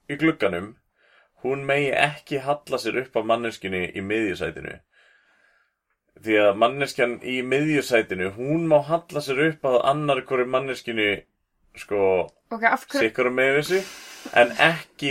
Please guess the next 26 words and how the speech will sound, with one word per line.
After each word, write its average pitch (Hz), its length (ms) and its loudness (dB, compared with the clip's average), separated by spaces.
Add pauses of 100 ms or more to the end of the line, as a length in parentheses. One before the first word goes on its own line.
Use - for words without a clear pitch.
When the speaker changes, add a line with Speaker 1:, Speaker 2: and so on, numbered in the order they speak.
(160)
Speaker 1:
hinar 139 400 0
manneskjuna 113 540 4
að 127 300 2
miðjusætinu. 87 720 -6
Speaker 2:
Ok, 233 240 -4
sko, 247 180 -6
af 254 160 -4
hverju 262 160 -4
ættir 247 220 -8
þú 247 240 -10 (160)
að - 160 -8 (160)
vilja 240 240 -4
halla - 560 -4
þér 247 160 0
upp - 260 -14
að 208 140 2
einhverju 202 200 -4
sem 202 140 -10
þú 202 80 -12
þekkir 233 460 -6
ekki? 180 160 -4 (800)
Speaker 1:
Nei, 120 380 8
þótt 143 360 -2
þú 127 100 -8
þekkir 107 300 4
hann. 78 140 -8